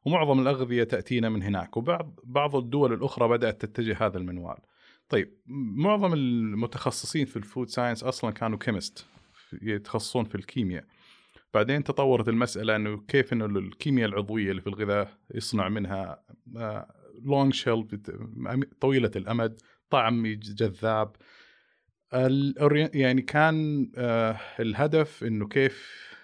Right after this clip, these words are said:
مبيعا أكثر ويجذب الجمهور أكثر. أنا أعي يمكن in that time، أتكلم أنا سابقا، يعني من سنين سابقة، ما كان عندهم ال-،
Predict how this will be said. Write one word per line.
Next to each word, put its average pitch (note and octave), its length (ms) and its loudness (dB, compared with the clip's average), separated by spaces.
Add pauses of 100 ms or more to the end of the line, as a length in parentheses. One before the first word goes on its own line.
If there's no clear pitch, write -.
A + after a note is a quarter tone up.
(300)
مبيعا A2 340 4
أكثر - 560 -8 (120)
ويجذب A2 460 -2
الجمهور G2+ 520 -4
أكثر. - 340 -14 (1080)
أنا E3 220 6
أعي F3+ 180 6
يمكن D3+ 400 4
in A2+ 40 -4
that D3 300 2
time، G#2 280 0 (260)
أتكلم B2 380 -2
أنا A#2 380 2 (360)
سابقا، - 520 2
يعني G#2 260 -2
من A2+ 100 -2
سنين A2+ 440 4
سابقة، G2+ 580 -8 (100)
ما E3 180 4
كان E3+ 220 2
عندهم C#3+ 460 2
ال-، G#2+ 440 -2